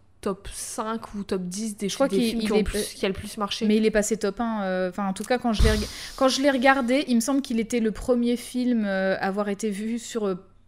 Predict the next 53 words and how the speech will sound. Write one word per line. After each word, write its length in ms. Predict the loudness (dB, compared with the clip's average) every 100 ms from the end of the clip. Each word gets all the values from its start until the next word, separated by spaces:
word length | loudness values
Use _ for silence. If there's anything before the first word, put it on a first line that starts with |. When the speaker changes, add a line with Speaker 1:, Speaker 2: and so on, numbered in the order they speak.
| -8
Speaker 2:
bah, 220 | 0 0
sur 200 | 0 0
le 120 | 0
dernier 340 | 0 -2 0 0
mois 340 | 0 0 0
ou 80 | -2
un 60 |
truc 120 | -4 6
Speaker 1:
Ah 40 |
Speaker 2:
comme 80 | 6
Speaker 1:
oui, 80 | 8
Speaker 2:
ça, 40 |
Speaker 1:
mais 40 | 8
Speaker 2:
un 20 |
Speaker 1:
là, 60 | 8
Speaker 2:
truc 100 | 8
comme 80 | 4
Speaker 1:
dans 80 | 2
Speaker 2:
ça. 80 | -4 -18 -20 -4
Speaker 1:
Ever 300 | 2 6 6 4 0
de 100 | 0
Netflix, 380 | 0 -2 0 4
Speaker 2:
Ah, 120 | 4 2
trop 160 | 0
Speaker 1:
il 80 | 2
Speaker 2:
bien. 100 | 4
Speaker 1:
est, 80 | 4
euh, 400 | 4 2 0 0 -6 -14 -12
dans 200 | -6 -2
les 120 | -2
charts. 180 | -2 2
Speaker 2:
Bah, 160 | 4 6
comme 200 | 6 4
quoi, 160 | 4 2
ça 180 | 4 0
prouve 340 | 2 2 2
que 160 | -2 -2
quand 200 | 2 2
on 60 | 4
fait 120 | 4
la 100 | 2
pub 180 | 4 6
nous-mêmes, 720 | 8 8 8 6 6 4 2 -4
ça 200 | 4 6
marche 280 | 8 6 8
mieux, 320 | 10 10 8 4
hein. 180 | 6 6
Speaker 1:
Voilà. 160 | 4 0
Speaker 2:
Bon, 200 | 0 0
pardon. 220 | 0 0 -2 4 8 10 10 8
Speaker 1:
Euh, 400 | 4 6 6 10
Speaker 2:
D'ailleurs, 420 | 12 12 8 4 8
euh, 220 | 8